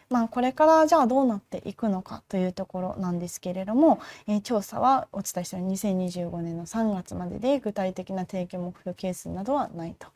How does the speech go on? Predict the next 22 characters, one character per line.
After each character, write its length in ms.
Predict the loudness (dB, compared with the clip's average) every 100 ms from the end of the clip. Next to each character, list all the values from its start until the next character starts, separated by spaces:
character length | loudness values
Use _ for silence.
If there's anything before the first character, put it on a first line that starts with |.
| -20 -20 _ _
で、 300 | 2 2 2
え 580 | -2 0 0 -2 -4 -6 -2
ー、 20 |
ま 200 | -2 -4
あ、 40 | -12 _ _ _ _ _ _
こ 120 | -2
の 100 | -2
当 160 | 2 0
事 140 | 0
者 240 | -4 -6 -6
の 160 | -4
な 160 | 2 2
き 300 | 2 -4 -6 -14 -6
調 180 | -4
査 140 | -4 -6
研 200 | -4 -4
究 200 | -4 -6
チ 200 | -4 -2
ー 60 |
ム 140 | -2 2
で、 180 | 2 2 -6 -12 -4
え 720 | -2 0 -2 -4 -6 -10